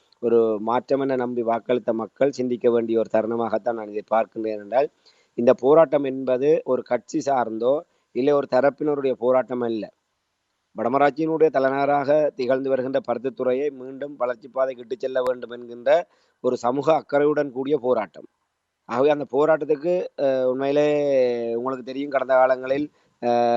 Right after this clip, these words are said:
இ பி டி பி போன்ற கட்சிகள் இவ்வாறான ஒரு தமிழ் தேசியம் சார்ந்து இவ்வாறான விடயங்களிலே அவர்கள் இவ்வாறான நிலைப்பாடுகளை எடுத்தார்கள் என்பது எல்லோருக்குமே தெரியும். ஆனால் இந்த, இந்த போராட்டத்தில்,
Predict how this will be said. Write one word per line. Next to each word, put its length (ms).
இ 160
பி 120
டி 100
பி 160
போன்ற 260
கட்சிகள் 360
இவ்வாறான 680
ஒரு 120
தமிழ் 260
தேசியம் 420
சார்ந்து 440
இவ்வாறான 460
விடயங்களிலே 460
அவர்கள் 340
இவ்வாறான 440
நிலைப்பாடுகளை 600
எடுத்தார்கள் 500
என்பது 280
எல்லோருக்குமே 380
தெரியும். 400
ஆனால் 480
இந்த, 400
இந்த 260
போராட்டத்தில், 760